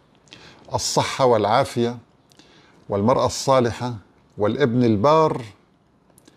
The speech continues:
الجار الصالح هذا رزق، آه، أن يصرف الله عنك حادث أو شر مرض أو شر لا تعلمه،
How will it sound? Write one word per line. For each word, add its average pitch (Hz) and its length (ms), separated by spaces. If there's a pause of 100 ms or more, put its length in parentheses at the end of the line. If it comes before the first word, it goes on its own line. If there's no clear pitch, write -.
(800)
الجار 127 360
الصالح 180 580
هذا 151 220
رزق، 151 400 (1300)
آه، 113 560 (880)
أن 131 140
يصرف 156 480
الله 143 420
عنك 147 240
حادث 117 680
أو 110 200
شر 110 400
مرض 113 420
أو 98 580
شر 139 340
لا 147 140
تعلمه، 131 580